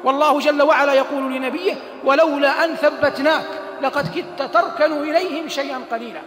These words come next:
ولذلك كان صلى الله عليه وسلم يقول: "يا مقلب القلوب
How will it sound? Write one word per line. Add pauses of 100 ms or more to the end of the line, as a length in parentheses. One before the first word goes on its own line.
(280)
ولذلك
كان
صلى
الله
عليه
وسلم
يقول: (280)
"يا
مقلب
القلوب